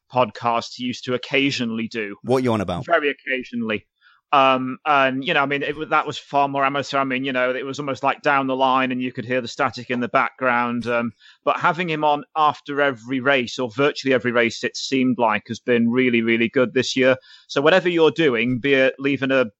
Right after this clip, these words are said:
Speaker 1: bin bag with used fifties in it somewhere that he collects or whatever it is that allows us to have Joe on, then, then please carry on doing it. I really hope we're able to, uh, hear more of him,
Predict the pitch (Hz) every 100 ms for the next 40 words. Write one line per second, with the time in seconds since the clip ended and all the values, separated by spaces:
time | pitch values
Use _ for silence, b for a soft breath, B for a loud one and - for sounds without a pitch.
0 | _ - 139 131 135 131 117 131 123 -
1 | 117 - 131 127 120 - - 120 113 107
2 | 110 120 120 - 131 - _ - 120 131
3 | 151 139 143 151 120 107 - - b b
4 | b 139 139 139 135 131 123 - 123 135
5 | 123 - - - 139 131 123 113 113 123
6 | 123 131 127 - - 131 - - 131 123
7 | 120 120 123 123 113 107 113 123 117 120
8 | 117 117 113 - 120 - b b b -
9 | 123 - 135 127 127 127 127 123 107 113
10 | 110 110